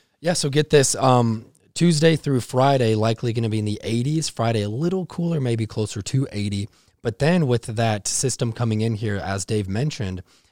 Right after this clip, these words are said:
we get a northeasterly flow, you get the gloom, you get the rain chance, you factor all that in together, that goes into our temperature forecasting,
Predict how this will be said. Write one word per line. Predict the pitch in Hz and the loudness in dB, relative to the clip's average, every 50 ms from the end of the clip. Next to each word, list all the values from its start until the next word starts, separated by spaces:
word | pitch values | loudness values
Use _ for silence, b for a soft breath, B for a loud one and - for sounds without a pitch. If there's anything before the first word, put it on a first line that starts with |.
| b b | b b
we | 120 120 | -6 -4
get | 117 123 120 110 - | -2 -2 -2 -2 -4
a | - 110 110 | -6 -6 -4
northeasterly | 104 107 107 107 104 - - 113 110 - - 101 98 90 | -4 -2 -2 -4 -4 -4 -6 -6 -6 -8 -8 -10 -10 -10
flow, | - - 123 123 123 120 | -8 -4 -2 0 0 0
you | 113 107 107 | 0 -2 -4
get | 110 104 - - | -6 -8 -8 -10
the | 107 | -10
gloom, | 104 110 104 110 110 107 104 | -8 -4 -4 -2 -2 -2 -2
you | 101 | -4
get | 104 - 101 - | -4 -6 -8 -8
the | 101 92 | -8 -6
rain | 95 110 127 143 135 | -4 -2 -2 -2 -4
chance, | - - 110 101 101 95 - - | -6 -6 -6 -6 -6 -6 -8 -8
you | 107 | -8
factor | 95 - 113 110 107 - - 95 | -8 -6 -6 -6 -6 -6 -8 -6
all | - 95 110 117 | -2 0 0 2
that | 113 117 113 | 2 2 0
in | 113 110 101 | 0 -2 -4
together, | 98 95 113 117 117 110 107 101 | -6 -4 -4 -4 -2 -2 -4 -4
that | 92 101 98 104 | -4 -6 -6 -6
goes | 104 110 104 98 | -6 -8 -8 -8
into | 104 104 98 | -8 -8 -10
our | 95 | -8
temperature | 92 - 151 175 - - 120 | -6 -4 -4 -4 -4 -6 -8
forecasting, | - - 110 101 95 - 101 95 92 - - 110 104 101 | -6 -6 -6 -6 -6 -4 -4 -4 -6 -6 -6 -8 -8 -8